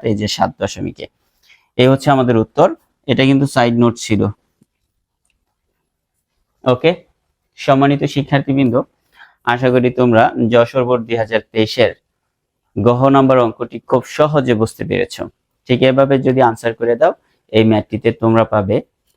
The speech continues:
চার মার্ক। সবাই ভালো থাকো, সুস্থ থাকো।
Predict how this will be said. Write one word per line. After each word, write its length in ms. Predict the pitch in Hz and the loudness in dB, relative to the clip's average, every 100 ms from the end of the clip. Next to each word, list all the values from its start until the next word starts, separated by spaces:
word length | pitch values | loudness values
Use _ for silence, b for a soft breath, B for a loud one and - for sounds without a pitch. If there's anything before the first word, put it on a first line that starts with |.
| _ - | _ -2
চার 180 | 104 101 | 0 0
মার্ক। 320 | - - _ - _ _ _ _ _ _ _ _ _ _ _ | -6 -10 _ -20 _ _ _ _ _ _ _ _ _ _ _
সবাই 240 | - 120 113 | 0 2 4
ভালো 220 | 110 113 | 2 2
থাকো, 300 | 113 117 131 127 | 0 -2 0 -6
সুস্থ 320 | - 113 - | -4 -6 -6
থাকো। 320 | 107 113 - | -8 -8 -8